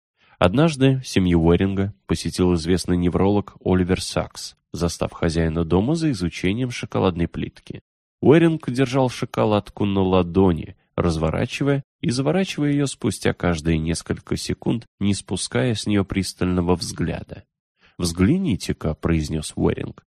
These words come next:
«опять новая шоколадка». «Нет, это одна и та же шоколадка», ответила жена. «Да нет же, смотри, она каждый раз меняется. Раньше она была другой». Желая убедиться в своих словах,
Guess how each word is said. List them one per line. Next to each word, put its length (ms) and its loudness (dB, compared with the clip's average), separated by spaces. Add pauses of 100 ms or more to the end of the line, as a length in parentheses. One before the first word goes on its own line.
«опять 520 -2
новая 260 0
шоколадка». 720 -8 (340)
«Нет, 520 2 (220)
это 440 0
одна 460 -2
и 40 -4
та 260 0
же 140 -4
шоколадка», 640 -2
ответила 460 -4
жена. 280 -6 (220)
«Да 180 -2
нет 220 0
же, 100 -6
смотри, 460 0 (340)
она 260 2
каждый 300 -4
раз 200 -2
меняется. 540 -2 (160)
Раньше 640 0 (180)
она 220 0
была 220 0
другой». 560 -6 (340)
Желая 400 4
убедиться 680 -4
в 80 -8
своих 300 -4
словах, 480 -2